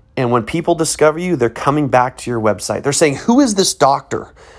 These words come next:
Who's this guy on Instagram that's always talking about eating healthy and exercising? Why is this guy always doing Facebook Lives every week talking about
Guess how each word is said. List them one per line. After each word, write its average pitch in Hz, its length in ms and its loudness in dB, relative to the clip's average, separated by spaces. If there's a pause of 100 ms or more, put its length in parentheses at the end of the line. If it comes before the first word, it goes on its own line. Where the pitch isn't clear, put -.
(100)
Who's 269 200 4
this 262 180 0
guy 135 380 2
on 113 160 -4
Instagram 117 540 -2
that's 127 120 -4
always 190 200 -2
talking 151 500 -2
about 107 300 0
eating 156 240 -8
healthy 151 560 -2 (360)
and - 160 -20
exercising? 135 840 -4 (160)
Why 170 160 4
is 247 80 -8
this 247 100 -8
guy 190 160 -2
always 202 240 0
doing 185 220 -4
Facebook 170 400 -6
Lives 143 260 2
every 170 240 -2
week 151 240 -10
talking 160 380 -2
about 147 320 2